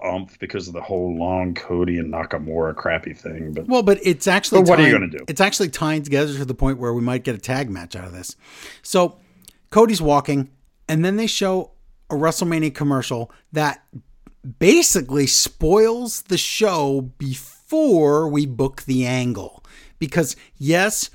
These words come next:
Speaker 2: we kind of, you could guess the tag match from the press conference. And yes,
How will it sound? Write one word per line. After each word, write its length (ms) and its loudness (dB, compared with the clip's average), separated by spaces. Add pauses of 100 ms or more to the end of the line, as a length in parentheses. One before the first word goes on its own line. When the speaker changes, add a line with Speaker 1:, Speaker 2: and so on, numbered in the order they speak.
(120)
Speaker 2:
we 140 -6
kind 400 -2
of, 160 -4 (160)
you 80 -4
could 240 -10
guess 260 -2
the 140 -12
tag 320 -6
match 260 -4
from 200 -4
the 60 -6
press 280 -6
conference. 480 -10 (300)
And 200 0
yes, 440 -2